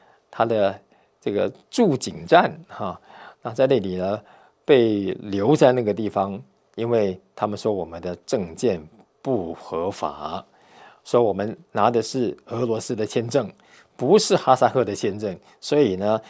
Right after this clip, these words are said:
我们违反了律法，他们不能给我们放行。其实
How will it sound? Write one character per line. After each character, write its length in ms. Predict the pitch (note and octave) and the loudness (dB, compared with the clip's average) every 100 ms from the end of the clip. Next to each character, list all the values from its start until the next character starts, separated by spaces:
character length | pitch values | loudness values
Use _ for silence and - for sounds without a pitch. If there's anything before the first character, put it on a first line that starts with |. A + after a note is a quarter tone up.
| - - | -20 -10
我 100 | F#2 | -6
们 180 | G2+ G#2+ | -6 -2
违 180 | G#2 C3 | 2 2
反 220 | G2 E2 | 2 0
了 180 | F2+ A#2 - C#3 | 4 4 2 -4
律 100 | A#2 | -6
法， 340 | - - F#2 - | -4 -8 -8 -8
他 140 | A2 | -6
们 100 | G2+ | -6
不 160 | - A2+ | -4 -2
能 220 | G2 A#2 _ _ | -4 -8 _ _
给 100 | - | -4
我 140 | F#2 F2+ | -4 -6
们 120 | F#2 | -4
放 240 | - A#2+ | 0 2
行。 440 | F2 - F#2 A2 F3+ _ _ _ _ _ _ _ - | 0 -4 -4 -4 -6 _ _ _ _ _ _ _ -18
其 240 | - C#3+ | -8 -6
实 380 | D3 G2+ G2+ | -6 -6 -6